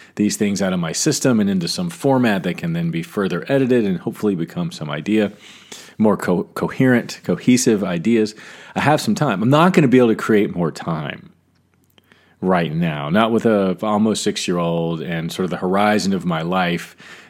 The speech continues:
Uh, it's probably gonna get less time as I start to do more active schooling at home, uh, with my daughter, this, my youngest daughter, this fall. And as sort of I,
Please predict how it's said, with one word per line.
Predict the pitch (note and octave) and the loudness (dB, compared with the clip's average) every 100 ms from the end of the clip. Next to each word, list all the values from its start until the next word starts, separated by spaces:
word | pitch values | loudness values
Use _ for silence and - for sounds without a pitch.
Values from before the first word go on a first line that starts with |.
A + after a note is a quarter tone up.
| _ | _
Uh, | F2 E2+ E2 | -4 -2 -2
it's | |
probably | - A#3+ B3+ E3 | 2 4 4 4
gonna | C3+ A#2+ | 2 4
get | A#2 G#2 | 2 0
less | G2+ G2+ A#2+ B2+ - - | 0 2 2 2 0 -6
time | - F#2 F2+ F2 | -4 -2 -2 -2
as | E2 | -2
I | F2 | -4
start | E2+ - F2+ E2+ | -4 -2 -4 -4
to | F2 | -6
do | E2+ F2 F2 E2+ E2 | -2 0 0 -2 -2
more | F#2 F#2 | -2 -2
active | F2+ F2+ - E2+ | -2 -4 -4 -8
schooling | - - - F#2+ E2 D#2 | -8 -12 -2 -2 -2 -6
at | - | -6
home, | C3+ C3 B2+ B2 A#2+ A#2+ - - _ _ | -2 0 2 2 0 -2 -12 -20 _ _
uh, | F#2+ F2 | -4 -2
with | F2+ - | -2 -4
my | E2 | -6
daughter, | D#2+ D#2+ E2 E2 D#2+ D#2+ D2+ - | -4 -4 -4 -4 -6 -6 -8 -10
this, | - D2 - - | -6 -6 -8 -8
my | E2 | -4
youngest | F2+ E2+ - | -2 -4 -6
daughter, | D#2 D2+ D2+ | -8 -6 -8
this | D2+ - | -12 -6
fall. | - B2+ B2+ A#2+ G#2+ - _ - - _ _ _ _ - - | 0 2 4 2 0 -6 _ -20 -20 _ _ _ _ -14 -6
And | A#2+ A2 A#2 | -2 0 2
as | A2 | 2
sort | - A2 | 2 2
of | F#2+ | 2
I, | F2+ | 0